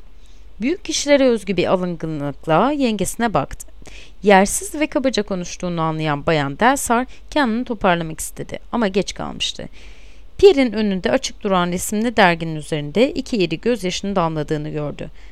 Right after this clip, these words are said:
Zavallıcık böylesine duygulu olmanın utancı içinde hemen mendiliyle ve dikkatlice bir özentiyle ıslaklığı silmeye başladı.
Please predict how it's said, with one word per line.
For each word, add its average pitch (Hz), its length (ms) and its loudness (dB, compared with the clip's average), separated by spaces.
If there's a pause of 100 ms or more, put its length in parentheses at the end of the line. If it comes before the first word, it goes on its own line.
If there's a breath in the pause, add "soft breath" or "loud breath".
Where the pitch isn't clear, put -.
(240 soft breath)
Zavallıcık 254 840 2
böylesine 233 500 -2
duygulu 175 320 -4
olmanın 170 480 -4
utancı 156 420 -4
içinde 185 580 0
hemen 233 300 2
mendiliyle 190 600 0
ve 175 160 -4
dikkatlice 214 640 -4
bir 156 120 -2
özentiyle 185 800 -2 (400 loud breath)
ıslaklığı 226 560 2
silmeye 165 440 0
başladı. - 480 -4